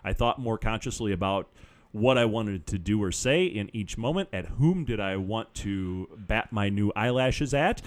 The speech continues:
Did I want to ask questions about him, her, or their relationship?" It really made her stop and think about all those things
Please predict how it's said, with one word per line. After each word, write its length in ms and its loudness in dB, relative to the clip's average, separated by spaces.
Did 140 2
I 80 4
want 180 4
to 40 0
ask 200 -2
questions 400 -4
about 220 -2
him, 280 4
her, 480 6
or 120 2
their 120 -2
relationship?" 840 0
It 160 0
really 540 4
made 320 4
her 460 2
stop 440 0
and 160 -2
think 320 6
about 280 0
all 140 2
those 240 -2
things 480 -6